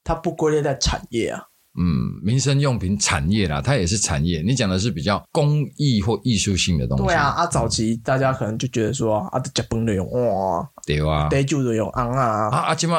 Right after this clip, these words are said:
Speaker 2: 碗去有那个
Speaker 1: 塑胶碗啊。
Speaker 2: 塑胶碗啦，茶碗啦，阿鲁米碗去取代去，因为被破嘛。
Speaker 1: 对啊。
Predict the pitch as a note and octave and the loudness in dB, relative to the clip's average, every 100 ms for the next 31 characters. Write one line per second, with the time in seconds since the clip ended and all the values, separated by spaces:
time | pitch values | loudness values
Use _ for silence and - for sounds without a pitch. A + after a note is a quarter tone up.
0 | C3+ - D#3 C#3 - D3 A#2+ F#2 A2+ A2+ | -2 -2 0 0 0 0 2 2 2 2
1 | G#2 G2+ G2+ G2+ G2+ F2+ E3 E3+ B2+ D3+ | 2 2 2 2 0 -2 -2 -2 0 0
2 | C3+ B2 B2 C3 - A2+ A2 A#2 C3 A#2 | 2 2 2 0 0 -2 0 0 0 2
3 | G#2 G2 G2 F#2 - F#2 F#2+ F2+ C3 A2+ | 2 2 0 0 0 0 0 0 0 2
4 | G#2 G2+ F#2+ G#2+ A2+ B2 B2+ B2 G#2+ B2 | 2 0 0 0 0 0 2 0 0 0
5 | G#2+ F#2+ A2 - D#2+ G2+ F#2 D#2 D2 D#2 | -2 -2 -4 -4 -2 -2 0 0 0 0
6 | F#2+ F2+ E2 D#2+ - D2 D2+ C#2+ C#2 B1+ | 2 2 0 -2 -4 -2 0 0 -2 -2
7 | A2+ A2+ A2+ | 0 0 0